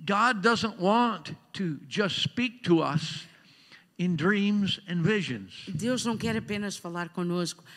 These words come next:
Speaker 2: em sonhos e visões.
Speaker 1: He doesn't want to speak to us with the correct information.
Speaker 2: Ele não quer falar conosco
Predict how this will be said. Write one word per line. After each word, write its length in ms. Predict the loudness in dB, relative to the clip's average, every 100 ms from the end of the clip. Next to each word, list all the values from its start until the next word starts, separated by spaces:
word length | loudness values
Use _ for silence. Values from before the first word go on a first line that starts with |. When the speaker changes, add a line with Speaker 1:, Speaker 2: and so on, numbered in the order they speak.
| -6
Speaker 2:
em 140 | -2
sonhos 640 | -2 0 2 2 0 -4 -8
e 60 |
visões. 640 | -8 -4 -2 0 -2 -6 -14 _ _
Speaker 1:
He 60 | -12
doesn't 180 | -6 0
want 200 | 4 4
to 60 | 4
speak 340 | 0 -2 -4 0
to 160 | 4
us 180 | 4 2
with 180 | -2 -4
the 60 | -6
correct 520 | -10 -2 -2 -4 -14 0
information. 840 | 2 2 2 2 4 2 2 -2 -8 -16 -8
Speaker 2:
Ele 160 | -6 -4
não 160 | -6
quer 200 | -6 -8
falar 420 | -8 -8 -4 -4
conosco 580 | -4 -4 -2 -2 -4 -8